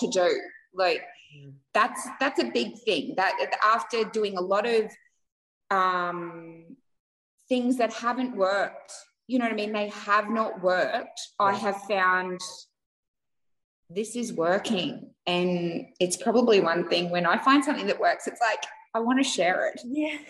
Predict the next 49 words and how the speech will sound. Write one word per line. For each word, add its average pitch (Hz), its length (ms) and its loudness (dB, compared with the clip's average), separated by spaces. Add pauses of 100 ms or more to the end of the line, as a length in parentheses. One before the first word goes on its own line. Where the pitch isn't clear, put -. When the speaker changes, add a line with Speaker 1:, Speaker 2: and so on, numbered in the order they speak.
(260)
Speaker 2:
<laughs> - 800 -6
I 381 180 4
mean, 370 180 2
it, - 240 -4
yeah, 453 180 6
'cause 370 160 -4
it 403 80 -2
excites 403 460 2
you. 240 160 2
Like, 214 260 2
yeah, 233 220 2
I, 254 300 2
I 302 180 0
know 285 140 0
Speaker 1:
Yeah. 381 100 6
Speaker 2:
exactly 415 360 2
what 180 120 -20
you 214 100 -14
mean. 202 280 -6
And 185 120 -4
I'm 214 140 -4
so 233 380 -4
glad 175 480 2
that - 180 2 (920)
it 254 140 2
is 247 280 0
working. 170 500 2
And 202 300 0
because 233 300 -4
I'm 247 100 2
one 247 120 0
of 214 40 0
those 202 140 2
people 185 260 -8
as 170 80 -14
well, 175 140 0
like, 165 200 0
it's - 160 -8
just, - 380 -8 (800)
um, 175 400 0
you 208 80 -4
know, 185 100 2
where 185 160 2
there's 185 180 2
a 185 40 -4
will, 170 180 -2
there's 151 180 -2
a 143 60 -6
way. 120 460 -6